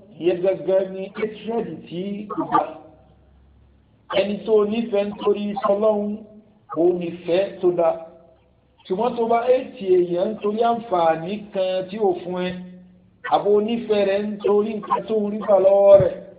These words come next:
ìfẹ́ yẹn àti hatred yẹn kò ń ṣe nǹkan tó ṣe pé ó wà, ah, fẹ́ lórí tọ́lọ́wọ́n Ọba subhanahu wa ta'ala.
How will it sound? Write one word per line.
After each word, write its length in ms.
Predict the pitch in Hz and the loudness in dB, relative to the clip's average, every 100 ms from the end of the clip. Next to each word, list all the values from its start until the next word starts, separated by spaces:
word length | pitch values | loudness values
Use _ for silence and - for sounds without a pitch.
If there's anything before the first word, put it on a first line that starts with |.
| - _ _ _ _ _ | -20 _ _ _ _ _
ìfẹ́ 400 | 165 175 175 220 233 | -6 -6 -2 0 0
yẹn 420 | 208 208 208 202 185 | -2 -2 -2 -4 -4
àti 260 | 180 180 | -6 -6
hatred 580 | 202 226 220 220 233 208 | -8 -4 -4 -2 -2 -2
yẹn 320 | 180 190 196 196 - - - _ _ _ _ _ _ | -4 2 4 4 0 -18 -20 _ _ _ _ _ _
kò 80 | 147 | -10
ń 80 | 151 | -8
ṣe 140 | 160 | -8
nǹkan 260 | 147 - 151 | -8 -8 -8
tó 100 | 160 | -6
ṣe 160 | 160 151 | -8 -6
pé 200 | - 180 180 185 - - - - _ _ _ _ _ _ - | 4 4 6 2 -4 -12 -18 -20 _ _ _ _ _ _ -4
ó 100 | 160 | 0
wà, 240 | 165 165 147 - - - - _ _ _ _ _ - | 6 6 6 0 -10 -18 -20 _ _ _ _ _ -6
ah, 580 | - 139 135 131 135 - - - _ _ _ _ _ _ _ - | -2 0 -2 -4 -6 -10 -14 -20 _ _ _ _ _ _ _ -6
fẹ́ 180 | - 190 170 - - - - _ - | 2 2 2 -6 -18 -20 -20 _ -10
lórí 220 | 143 151 | -6 -6
tọ́lọ́wọ́n 360 | 139 143 156 143 | -8 -4 -4 -4
Ọba 120 | 135 | -6
subhanahu 560 | 131 - - 143 135 127 131 | -10 -16 -8 -8 -8 -10 -14
wa 100 | 131 | -14
ta'ala. 480 | - 123 62 - | -12 -10 -10 -12